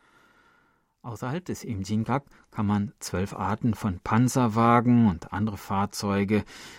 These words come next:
die während des Koreakrieges genutzt wurden, besichtigen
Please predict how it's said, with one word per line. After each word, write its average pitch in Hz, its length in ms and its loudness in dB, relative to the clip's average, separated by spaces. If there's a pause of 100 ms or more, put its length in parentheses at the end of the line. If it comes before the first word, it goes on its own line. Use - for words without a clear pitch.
(140)
die 104 320 4 (100)
während 92 720 -4
des 87 400 -2
Koreakrieges 110 840 2
genutzt 101 400 -2
wurden, 117 260 2 (300)
besichtigen 139 580 4